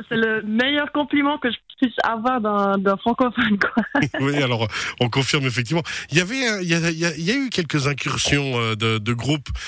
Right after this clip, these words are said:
Speaker 2: suisses allemands, suisses romandes qu'on, qui, qui ont marqué, euh, certaines périodes. Il y avait Patent Tuxner, entre autres. Et, euh, bah,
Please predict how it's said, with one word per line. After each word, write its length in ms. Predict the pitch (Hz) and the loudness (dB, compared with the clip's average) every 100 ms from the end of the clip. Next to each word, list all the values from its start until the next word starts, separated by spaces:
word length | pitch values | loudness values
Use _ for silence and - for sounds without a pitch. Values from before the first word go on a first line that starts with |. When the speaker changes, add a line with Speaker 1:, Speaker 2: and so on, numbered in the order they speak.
| - | -6
Speaker 2:
suisses 400 | - - 160 - | 0 2 2 2
allemands, 360 | 156 147 147 139 | 0 0 -2 -2
suisses 260 | - 135 - | -2 -2 0
romandes 380 | 143 170 175 | 0 0 -2
qu'on, 280 | - 127 123 | -2 0 0
qui, 360 | 104 131 123 110 - | -2 -2 -2 -2 0
qui 180 | 120 139 | 2 2
ont 200 | 175 165 - - | 0 -6 -12 -4
marqué, 440 | 135 143 - 165 151 | -2 -2 -2 -2 0
euh, 140 | 131 | 0
certaines 380 | - 135 139 123 | 0 0 0 2
périodes. 360 | 135 139 160 | 2 2 0
Il 20 | 135 | 0
y 40 | |
avait 140 | 110 | 0
Patent 280 | 104 127 139 | 0 0 0
Tuxner, 420 | 131 127 - 135 120 110 | 0 0 0 0 0 -2
entre 260 | 110 110 151 | -2 0 0
autres. 420 | 202 202 - 104 - - - - | 0 0 0 0 -2 -10 -12 -2
Et, 160 | 120 131 | 2 2
euh, 280 | 127 123 123 | 2 -2 -2
bah, 240 | 147 160 | -2 -4